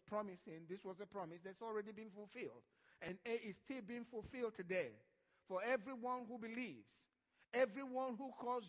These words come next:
Jesus Lord, God can use you and he can do incredible things. You know, we're talking about putting s-, television stuff in Nigeria. These days, I can see it in my mind. Those people that are giving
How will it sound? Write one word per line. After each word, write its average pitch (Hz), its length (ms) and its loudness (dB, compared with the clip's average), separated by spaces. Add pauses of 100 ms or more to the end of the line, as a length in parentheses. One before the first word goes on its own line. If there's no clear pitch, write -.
Jesus 226 400 -6
Lord, 202 340 4 (280)
God 262 480 6
can 220 240 -4
use 240 340 -4
you 214 240 -2 (220)
and 202 160 2
he 254 180 2
can 233 260 -4
do 233 200 -2
incredible 220 560 2
things. 175 280 -6 (220)
You 190 160 2
know, 190 260 0
we're 185 120 2
talking 220 400 0
about 190 260 0
putting 220 300 -4
s-, 214 60 -10 (420)
television 214 640 -2 (320)
stuff 214 260 -2
in 196 100 -6
Nigeria. 208 500 0 (320)
These 214 220 2 (100)
days, 190 280 4 (120)
I 180 160 0
can 175 140 -10 (120)
see 202 220 -2
it 190 80 -10
in 180 140 -10
my 180 80 -4
mind. 143 260 -4 (1120)
Those 220 260 6
people 233 320 -10
that 190 140 -2
are 170 160 2
giving 202 400 -4